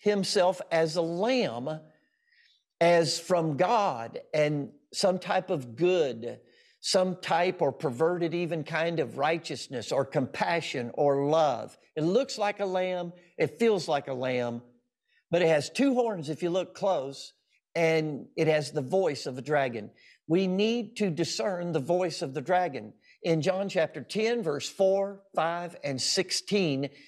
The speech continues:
Jesus said, "My sheep will hear my voice, and the voice of a stranger they will not follow." They will not follow. We are to hear the voice of God, discern the voice of God,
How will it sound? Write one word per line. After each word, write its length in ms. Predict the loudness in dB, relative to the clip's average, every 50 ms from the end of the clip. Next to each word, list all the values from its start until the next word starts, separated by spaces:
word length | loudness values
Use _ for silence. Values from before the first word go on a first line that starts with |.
| -20 _ -2
Jesus 340 | 0 2 2 2 2 0 2
said, 240 | 2 0 0 2 0
"My 160 | 0 0 0
sheep 340 | -2 -2 -2 -2 -2 0 -2
will 100 | -2 0
hear 180 | 0 -2 -2
my 220 | 0 0 0 0 -2
voice, 680 | -2 0 0 2 2 2 0 -4 -6 -10 -12 -14 -16 _ _ _ _ _ _ _ _ -2
and 340 | 2 2 4 4 2 0 0
the 40 | -2
voice 360 | 0 2 2 2 2 0 -4 -6
of 80 | -8
a 60 | -6
stranger 560 | -6 -6 -2 0 0 0 0 0 0 -2 0 0
they 180 | 2 0 0
will 260 | 0 0 0 0 0
not 360 | 0 -2 -4 -4 -4 -6 -6 -4
follow." 580 | -4 -2 -2 -2 -2 -4 -4 -6 -8 -14 -20 _ _ _ _ _ _ _ _ _ 2
They 140 | 2 2 4
will 220 | 4 2 2 2
not 340 | 0 -2 -4 -6 -6 -4 -2
follow. 560 | -2 -2 0 -2 -4 -4 -4 -6 -8 -10 -12 _ _ _ _ _ _ _ _ _ _
We 320 | 0 2 4 4 4 4 2
are 200 | 2 4 4 4
to 100 | 4 2
hear 280 | 2 2 0 0 2
the 80 | 0 -2
voice 380 | 0 0 0 0 0 0 -2 -4
of 140 | -4 -2
God, 440 | 0 2 2 2 2 0 -2 -6 -10 -14 _ -4
discern 540 | -4 -4 -2 -2 0 0 0 0 0 -2 -2
the 80 | -2
voice 420 | -2 0 0 0 0 0 -2 -6 -8
of 160 | -8 -6 -2
God, 440 | 0 2 2 2 0 -2 -4 -6